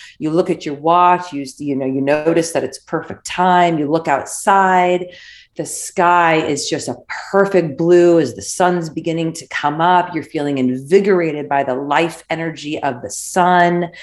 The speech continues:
You see, we, we're creating a, an experience, we're creating an environment, and your mind is going along with it. And somewhere along that way, we want to add in that you're grabbing a glass of water, and it's invigorating to your soul and to your system. That water is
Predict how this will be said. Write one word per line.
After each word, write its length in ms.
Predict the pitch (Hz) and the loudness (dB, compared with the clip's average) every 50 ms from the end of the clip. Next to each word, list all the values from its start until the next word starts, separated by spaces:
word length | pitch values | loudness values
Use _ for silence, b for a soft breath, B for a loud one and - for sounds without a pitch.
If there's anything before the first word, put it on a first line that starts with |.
| B B B B B B B - | B B B B B B B -6
You 60 | 190 | -4
see, 200 | - - 254 254 | 0 2 2 2
we, 180 | 233 226 190 - | 2 2 -2 -2
we're 260 | 175 180 196 190 196 | 0 0 0 0 0
creating 920 | - - - - 196 202 196 185 190 202 214 240 247 254 208 190 165 160 | -4 -12 -8 -4 -4 -2 -2 0 2 2 2 2 2 2 2 0 0 0
a, 160 | 160 156 - | 0 -2 -2
an 120 | 175 165 156 | -4 -6 -6
experience, 880 | - - - - - - - - 196 190 190 190 175 160 143 139 - | -6 -8 -8 -8 -8 -8 -4 0 2 2 4 4 2 0 -2 -4 -4
we're 100 | - 160 | -6 -6
creating 640 | 160 - - - 180 185 185 185 202 214 196 202 185 170 | -6 -8 -8 -4 -2 0 0 2 2 2 0 0 0 -2
an 60 | 160 | -2
environment, 640 | 156 151 139 151 156 160 175 175 170 165 156 143 143 | -4 -4 -2 0 0 2 2 0 0 -2 -4 -4 -4
and 100 | 143 143 | -4 -6
your 100 | 147 147 | -6 -6
mind 440 | 147 156 160 165 180 190 190 180 | -4 -4 -2 0 0 0 0 0
is 100 | 165 151 | -2 -2
going 280 | - - 165 160 156 151 | -2 -2 -2 -2 -2 -4
along 340 | 151 147 151 156 151 151 151 | -6 -4 -2 -2 -2 -2 -2
with 220 | 165 170 165 - | -2 -4 -2 -4
it. 80 | 160 143 | -6 -6
And 120 | 127 151 | -8 -8
somewhere 640 | - - - 208 214 226 220 214 208 196 185 175 170 | -10 -8 -4 -2 0 0 0 0 2 2 2 2 2
along 280 | 170 170 170 175 170 | 0 0 -2 -2 -2
that 260 | 170 160 156 147 143 | -2 -2 -4 -4 -2
way, 420 | 156 185 196 190 170 160 160 156 160 B B B B B | 0 0 2 2 2 0 0 -2 -6 B B B B B
we 80 | 190 185 | -6 -2
want 200 | 185 185 180 180 | -2 -2 -2 -2
to 120 | - - | -4 -4
add 240 | 175 170 170 170 170 | -4 -2 -2 0 -2
in 280 | 185 208 214 196 185 | -2 -2 -2 -2 -4
that 120 | 175 147 - | -6 -8 -10
you're 160 | 151 156 156 | -10 -12 -10
grabbing 460 | - - 175 170 180 196 185 180 160 | -6 -4 0 0 0 0 0 -2 -6
a 100 | 147 147 | -8 -10
glass 480 | 147 - 170 160 165 175 175 170 - - | -10 -10 -10 -8 -8 -8 -10 -8 -6 -6
of 140 | 156 143 139 | -6 -6 -6
water, 840 | 139 135 156 165 180 202 214 220 226 190 165 151 147 143 143 143 B B B B B - | -8 -4 0 2 4 6 6 6 6 6 4 4 4 4 2 0 B B B B B -6
and 80 | 170 170 | -4 -4
it's 160 | 165 165 - | -2 -2 -2
invigorating 1000 | 160 156 143 139 143 156 156 180 269 311 330 247 220 190 165 156 139 143 143 135 | -4 -4 -6 -8 -12 -16 -10 -4 -2 0 0 2 0 0 0 0 -2 -2 -4 -6
to 160 | 131 - 131 | -8 -8 -6
your 100 | 135 139 | -6 -6
soul 600 | 123 - - - - - 202 220 220 208 190 165 151 | -6 -8 -8 -8 -6 -2 0 2 4 4 4 4 4
and 160 | 135 127 131 | 2 0 -2
to 120 | - - | -4 -6
your 120 | 151 147 - | -8 -8 -8
system. 640 | - - - - 220 220 - - - 151 139 139 | -8 -8 -6 -6 -6 -6 -4 -4 -4 -4 -2 -2
That 220 | 139 139 143 147 151 | -2 -2 -2 -2 0
water 280 | 165 175 180 170 156 | 0 2 2 2 2
is 160 | 143 139 139 | 0 0 -4